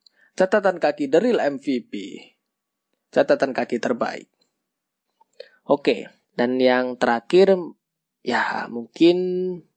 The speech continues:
bisa dibilang kekurangan itu ya kekurangan, kalau kelebihan juga kelebihan juga. Jadi yang terakhir adalah kekurangan yang selak-, sekaligus kelebihan dari novel ini, yaitu alurnya yang lambat. Oke, kekurangan dari alurnya yang lambat ini adalah,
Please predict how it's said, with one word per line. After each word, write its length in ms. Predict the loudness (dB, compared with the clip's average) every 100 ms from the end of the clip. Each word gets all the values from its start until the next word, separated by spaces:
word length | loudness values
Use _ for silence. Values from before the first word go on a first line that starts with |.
| _ _
bisa 320 | -2 2 2
dibilang 480 | 2 2 2 4 0
kekurangan 640 | -2 -4 0 0 0 -2 -4
itu 320 | -4 -2 -2
ya 240 | -2 -6
kekurangan, 720 | -10 -10 -8 -8 -4 -4 -2
kalau 160 | 0 0
kelebihan 640 | 0 -2 0 0 0 -2
juga 500 | -2 -2 -4 -6 -12 -4
kelebihan 380 | -2 0 -2 2
juga. 260 | 2 2
Jadi 400 | 0 0 2 2 -2 _ _ _ _ _ _
yang 160 | -4 0
terakhir 400 | 0 2 -2 0
adalah 320 | -2 -4 -4
kekurangan 480 | -4 2 2 2 -2
yang 160 | -2
selak-, 400 | -2 -2 -2 _
sekaligus 560 | -6 -4 -4 -6 -12 0
kelebihan 360 | 0 4 2
dari 200 | 2 -2
novel 320 | -4 -2 0 2
ini, 240 | 0 -2
yaitu 480 | -6 -4 0 0 2
alurnya 560 | 2 4 4 4 2
yang 320 | 2 0 -2 -10 _
lambat. 640 | 2 2 2 -4 -6 -6 -6 _ _ _ _ _ _ _ _ _
Oke, 240 | 0 2 0
kekurangan 520 | -6 -2 0 0 0
dari 240 | 0 2 2
alurnya 480 | 2 0 -2 -2
yang 80 | -2
lambat 480 | 0 0 2 -2 0
ini 160 | -2 0
adalah, 560 | 0 4 4 4 0